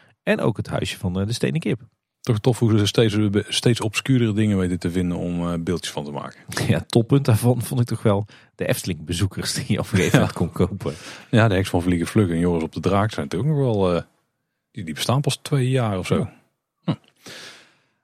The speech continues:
Speaker 2: Hey, dan wat vacature nieuws, Tim. Want de Efteling is op zoek naar een nieuwe directeur. En
Speaker 1: Dat is,
Speaker 2: die
Speaker 1: eh, dat gebeurt ook niet vaak.
Speaker 2: Toen Koen Berts wegging, hebben ze zelfs één directeurspositie afgestoten. Toen eigenlijk twee setjes werkzaamheden naar één persoon gegaan. Maar er, eh,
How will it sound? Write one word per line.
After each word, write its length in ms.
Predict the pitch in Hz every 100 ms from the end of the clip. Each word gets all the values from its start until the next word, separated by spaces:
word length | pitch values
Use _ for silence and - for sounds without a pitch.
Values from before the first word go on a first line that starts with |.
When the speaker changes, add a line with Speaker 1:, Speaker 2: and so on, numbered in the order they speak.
| _
Speaker 2:
Hey, 120 | -
dan 200 | 160 170
wat 160 | 151 151
vacature 460 | - 147 147 202 135
nieuws, 180 | 98 -
Tim. 280 | 101 123 156 -
Want 300 | 147 135 117
de 80 | 135
Efteling 300 | 175 147 139
is 40 |
op 60 | 131
zoek 200 | - 156
naar 160 | 131
een 60 | 123
nieuwe 160 | 135 127
directeur. 640 | 120 113 - 156 165 -
En 60 | -
Speaker 1:
Dat 100 | 87
is, 20 | 98
Speaker 2:
die 120 | 87
Speaker 1:
eh, 160 | 64 -
dat 140 | 92 -
gebeurt 260 | - 76
ook 80 | 180
niet 140 | 220
vaak. 360 | 202 190 - - _
Speaker 2:
Toen 160 | 104
Koen 160 | 95 101
Berts 200 | 110 127
wegging, 260 | 95 82 85
hebben 160 | 82
ze 40 | 82
zelfs 120 | 85 95
één 60 |
directeurspositie 760 | 90 92 82 98 85 90 90 -
afgestoten. 540 | 143 - - 78 101 131 _ -
Toen 140 | 90
eigenlijk 200 | 82 82
twee 160 | - 92
setjes 280 | - 90 87
werkzaamheden 460 | 87 - 87 82
naar 100 | 87
één 120 | 87 92
persoon 380 | 92 117 117 82
gegaan. 280 | 78 85 120 - - - - - -
Maar 120 | 120
er, 320 | 120 123 117
eh, 80 | 117